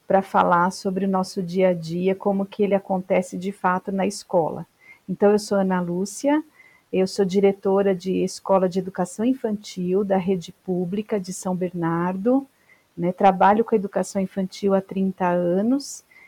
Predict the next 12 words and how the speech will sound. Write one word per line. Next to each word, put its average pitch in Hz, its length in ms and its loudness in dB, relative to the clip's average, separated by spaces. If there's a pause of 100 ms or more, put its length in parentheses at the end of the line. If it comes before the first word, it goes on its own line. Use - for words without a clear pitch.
(120)
faço 226 340 2
pesquisa 220 600 0
na 208 140 2
área 190 240 4
de 190 140 -2
educação 208 760 -2
e 254 60 2
trabalho 226 460 2
também 214 320 -2
como 214 240 -4
professora 208 580 -6
universitária. 196 880 -6